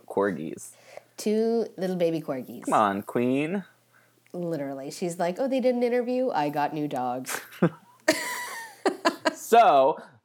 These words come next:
Speaker 1: from this interview has come another big issue, which is Piers Morgan leaving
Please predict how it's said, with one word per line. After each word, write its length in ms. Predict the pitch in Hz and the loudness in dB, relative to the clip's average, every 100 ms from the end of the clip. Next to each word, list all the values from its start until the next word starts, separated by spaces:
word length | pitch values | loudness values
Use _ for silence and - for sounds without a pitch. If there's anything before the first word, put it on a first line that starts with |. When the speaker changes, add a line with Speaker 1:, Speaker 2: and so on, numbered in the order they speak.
| - | 4
Speaker 1:
from 300 | 202 233 208 | 4 6 4
this 180 | 180 - | 2 2
interview 500 | 139 139 123 127 135 | 0 2 2 4 4
has 280 | 156 139 - | 4 2 2
come 520 | - 143 139 139 143 | 4 6 6 4 2
another 720 | 139 139 143 151 170 208 202 175 | 2 2 2 4 4 4 4 4
big 220 | 135 120 | 4 2
issue, 480 | 117 113 - 117 143 | 0 -2 -2 -2 0
which 220 | 147 123 | 0 0
is 140 | 131 | -2
Piers 340 | - - 165 143 | -2 0 0 2
Morgan 540 | 131 143 117 107 123 - _ - | 0 2 2 0 -2 -8 _ -2
leaving 600 | 120 151 135 123 120 127 | 2 4 4 2 2 -2